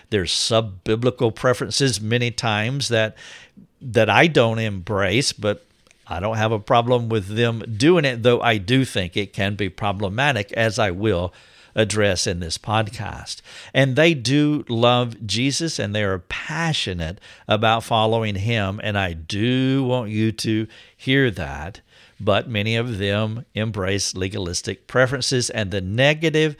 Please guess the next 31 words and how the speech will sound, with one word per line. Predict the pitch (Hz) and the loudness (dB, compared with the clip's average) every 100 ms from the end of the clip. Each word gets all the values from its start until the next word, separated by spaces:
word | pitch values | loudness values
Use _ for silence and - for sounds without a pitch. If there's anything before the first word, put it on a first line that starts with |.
| - - - | -16 -10 2
effect | 113 - 135 117 87 90 | 2 2 0 0 0 -4
of | 98 87 | -6 -2
this | 104 | -2
kind | - 120 104 95 | -2 -4 -2 -4
of | 85 | -6
teaching. | - 113 - 98 80 71 _ _ _ _ _ _ | -4 -4 -4 -4 -6 -8 _ _ _ _ _ _
Not | 110 127 185 | -2 0 2
only | 220 202 139 | 0 0 -2
can | - 117 | -2 -2
it | 120 107 | -2 0
be | 117 110 | -2 -2
immediate | 90 90 98 131 143 82 67 - - - | -4 -2 0 -2 -2 -6 -8 -12 -20 -4
to | - | 2
your | 131 117 110 | 4 4 2
own | 123 151 | 2 0
soul, | - 87 92 | 0 0 -2
to | 104 110 | -4 -4
your | 104 107 | -2 -2
own | 90 | -2
family, | 80 107 139 151 82 71 69 - - - - | -4 -4 -2 -4 -6 -8 -12 -18 -20 -20 0
but | 120 | 2
it | 127 110 | 4 2
is | 110 113 | 0 2
also | 127 139 - 107 | 2 2 0 -2
generational. | 92 117 107 92 95 107 113 110 82 | -2 -4 -2 -2 0 0 0 -4 -6
Fundamentalism | - 269 240 196 160 107 92 107 107 | -2 -2 2 2 2 2 0 -2 -2
is | 98 | -4
not | 127 139 127 | -2 -2 -2
really | 110 107 117 107 107 | -2 2 2 2 -2
an | 101 | -2
exportable | 110 101 - - 120 113 107 101 95 | -2 -4 -6 -4 2 2 2 0 0